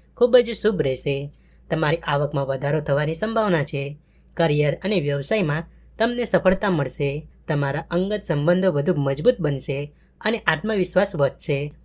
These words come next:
અચાનક ધન લાભ થઈ શકે છે અને વેપારમાં નવી ડીલ્સ મળી શકે છે, જે તમારી આર્થિક સ્થિતિને સુધારશે. તુલા રાશિ.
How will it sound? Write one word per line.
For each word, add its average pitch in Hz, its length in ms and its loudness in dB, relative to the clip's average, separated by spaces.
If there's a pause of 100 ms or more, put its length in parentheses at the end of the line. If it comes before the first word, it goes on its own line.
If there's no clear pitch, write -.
(160)
અચાનક 175 420 2
ધન 170 200 2
લાભ 156 200 0
થઈ 233 220 -4
શકે 151 260 2
છે 147 360 -4 (280)
અને 196 200 2
વેપારમાં 190 480 0
નવી 156 240 0
ડીલ્સ 180 300 -2
મળી 190 180 0
શકે 160 280 0
છે, 139 340 -8 (340)
જે 247 160 2
તમારી 175 400 2
આર્થિક 156 340 -4
સ્થિતિને 214 420 -6
સુધારશે. 151 680 0 (320)
તુલા 220 220 6
રાશિ. 143 480 0